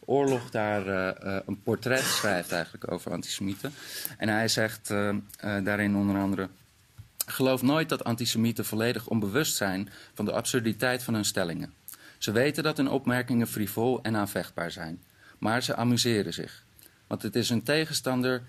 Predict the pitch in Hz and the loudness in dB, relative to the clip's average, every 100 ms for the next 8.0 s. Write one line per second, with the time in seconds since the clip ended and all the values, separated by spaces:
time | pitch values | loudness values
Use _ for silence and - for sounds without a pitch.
0 | - - 107 120 110 95 120 113 107 110 | -8 -4 0 2 2 2 2 2 0 0
1 | 98 127 123 120 90 82 82 80 78 78 | 0 0 0 -2 -2 -2 -4 -6 -10 -12
2 | - - 101 101 110 117 98 90 85 - | -16 -6 -4 -2 0 0 0 -2 -6 -6
3 | 101 92 92 80 - 80 104 - - - | -6 -4 -6 -8 -10 -10 -12 -20 -16 -4
4 | 107 101 117 120 135 - 110 104 98 - | -2 0 0 2 0 0 0 0 0 -2
5 | 87 80 - - _ _ _ - - - | -4 -4 -10 -18 _ _ _ -20 -18 -18
6 | - 120 131 - 131 139 160 160 143 131 | -6 -4 2 2 4 4 4 2 2 2
7 | 113 131 135 - 120 120 - 107 76 | 0 0 -2 0 0 0 2 0 0